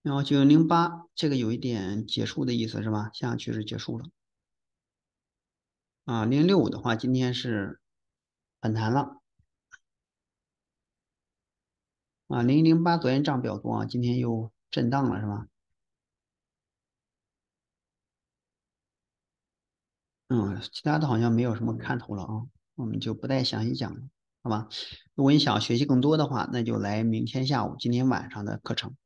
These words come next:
好吧？还没有报名的同学，赶紧扫码回复一下六，或者回复一下五，回复一下六，好吧？好，那我们今天晚上和明天下午见喽。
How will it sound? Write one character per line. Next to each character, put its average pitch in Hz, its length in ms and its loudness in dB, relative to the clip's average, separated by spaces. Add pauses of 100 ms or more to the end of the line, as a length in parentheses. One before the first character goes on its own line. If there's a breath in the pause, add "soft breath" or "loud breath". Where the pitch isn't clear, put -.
(160)
好 120 80 -6
吧？ 107 100 0
还 113 120 -2
没 135 100 6
有 123 60 4
报 160 160 4
名 131 100 6
的 123 100 4
同 123 160 0
学， 113 140 -2
赶 120 180 -2
紧 117 180 0
扫 - 180 -6
码 - 220 -2 (120)
回 110 140 -2
复 117 160 -6
一 123 100 0
下 110 160 -6
六， 131 240 -6 (380)
或 127 80 -2
者 110 80 -2
回 117 200 -2
复 113 120 -4
一 131 80 4
下 120 180 0
五， - 280 -4
回 117 120 -4
复 117 100 -6
一 117 60 -2
下 113 140 -2
六， 123 220 -2 (180)
好 110 80 -2
吧？ 110 180 0 (1000 loud breath)
好， 123 280 0
那 151 120 8
我 135 60 6
们 120 80 6
今 147 100 6
天 165 100 10
晚 104 180 6
上 123 180 2
和 117 100 -2
明 120 120 0
天 127 100 -2
下 139 140 -2
午 127 40 -2
见 147 160 -2
喽。 135 460 -2